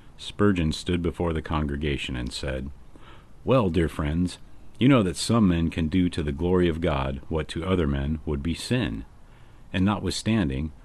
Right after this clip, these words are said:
what Brother Pentecost has said, I intend to smoke a good cigar to the glory of God before I go to bed tonight. If anybody can show me in the Bible the command, 'Thou shalt not smoke,'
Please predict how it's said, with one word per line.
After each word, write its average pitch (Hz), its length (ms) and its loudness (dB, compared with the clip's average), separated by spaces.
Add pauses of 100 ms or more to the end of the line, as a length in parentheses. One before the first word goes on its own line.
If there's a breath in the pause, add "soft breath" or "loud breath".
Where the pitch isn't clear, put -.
(160 soft breath)
what 107 200 2
Brother 98 240 2
Pentecost 85 600 0
has 71 160 -4
said, 71 360 -6 (360 loud breath)
I 104 80 0
intend 87 440 2
to - 100 -8
smoke 85 340 -4
a 71 80 -4
good 95 240 -2
cigar 80 400 0
to - 120 -8
the 69 100 -4
glory 85 340 0
of 80 120 -2
God 73 300 0
before 76 380 -2
I 78 40 -2
go 80 160 -2
to 80 80 -4
bed 87 280 -4
tonight. 110 340 -8 (1120 soft breath)
If - 120 -8
anybody 127 380 4
can 90 160 0
show 98 280 0
me 85 140 4
in 78 100 0
the 71 60 0
Bible 69 400 0
the 71 60 -6
command, 76 540 -2 (420 loud breath)
'Thou 90 200 0
shalt - 280 -2
not 82 280 -4
smoke,' 87 480 -2